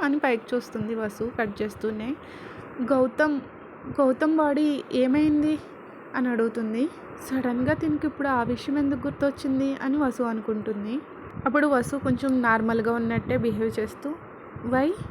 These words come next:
ఇప్పుడెందుకు దాని గురించి అడుగుతున్నావు?" అంటుంది. "అయినా తన బాడీని పబ్లిక్ క్రిమేషన్‌కి తీసుకెళ్ళి ఉంటారు, అక్కడే అన్నీ జరుగుంటాయి" అని వసు అంటుంది.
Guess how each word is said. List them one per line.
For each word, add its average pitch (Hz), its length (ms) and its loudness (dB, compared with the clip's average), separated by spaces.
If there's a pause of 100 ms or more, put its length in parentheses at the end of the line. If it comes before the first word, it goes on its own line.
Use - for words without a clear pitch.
(320)
ఇప్పుడెందుకు 311 480 2
దాని 330 240 4
గురించి 320 340 2
అడుగుతున్నావు?" 302 760 2
అంటుంది. 220 520 0 (200)
"అయినా 269 260 6
తన 339 260 4
బాడీని 294 440 4
పబ్లిక్ 262 340 2
క్రిమేషన్‌కి 285 520 2
తీసుకెళ్ళి 254 520 2
ఉంటారు, 233 500 0
అక్కడే 254 460 0 (320)
అన్నీ 269 260 8
జరుగుంటాయి" 240 680 4
అని 262 200 4
వసు 262 280 2
అంటుంది. 214 540 -2